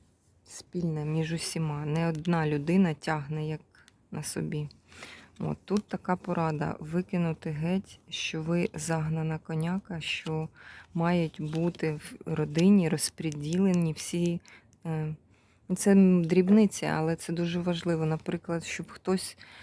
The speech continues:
допомагав, е, вбирати, мали свої функції в цьому плані.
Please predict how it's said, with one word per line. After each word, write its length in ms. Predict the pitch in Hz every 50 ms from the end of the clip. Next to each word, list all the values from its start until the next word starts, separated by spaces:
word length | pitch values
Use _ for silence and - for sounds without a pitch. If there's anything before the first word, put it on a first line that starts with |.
| - - - -
допомагав, 960 | - 156 165 165 - 175 175 175 175 165 156 160 165 170 170 165 - - - -
е, 40 | 175 - - 160 160 156 156 160 165 175 214
вбирати, 800 | - 170 170 165 185 185 185 185 185 175 - - - 147 147 160 151 - _ _ -
мали 440 | - 160 160 165 165 165 165 160 160
свої 600 | - - - 165 160 170 165 170 175 170 170 160 - - - - - - - _ _ _ _ _ _ _ _ _ - _ _ _ - - _ - _ _ - - - 170
функції 800 | 202 - 196 196 190 185 - - - - - 160 156 156 151 151
в 100 | 151 -
цьому 340 | - - - 165 160 160 165
плані. 520 | 160 - 185 180 170 160 156 156 156 156